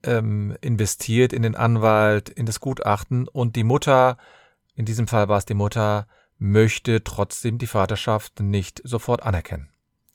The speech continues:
Es war also so, dass die Mutter eines Kindes zum Zeitpunkt der Geburt eines Kindes nicht verheiratet war mit dem biologischen Vater.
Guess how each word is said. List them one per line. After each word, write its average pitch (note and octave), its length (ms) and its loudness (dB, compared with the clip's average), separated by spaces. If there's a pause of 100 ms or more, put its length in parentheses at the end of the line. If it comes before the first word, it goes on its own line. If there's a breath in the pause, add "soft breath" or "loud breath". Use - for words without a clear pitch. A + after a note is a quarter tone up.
(880 soft breath)
Es A#2 200 -4
war E3 160 4
also E3+ 200 2
so, D#3+ 480 0
dass B2+ 560 0
die A#2 240 -4
Mutter E3+ 720 0
eines B2 320 -2
Kindes - 760 -6 (760)
zum A2 180 -4
Zeitpunkt A#2+ 520 0
der G#2 80 2
Geburt G2 260 2
eines B2 240 -4
Kindes A#2+ 320 -4
nicht B2 460 0
verheiratet G#2 600 -4
war C#3+ 200 0
mit A#2 440 -4
dem A2 300 0
biologischen G#2+ 480 -2
Vater. - 400 -4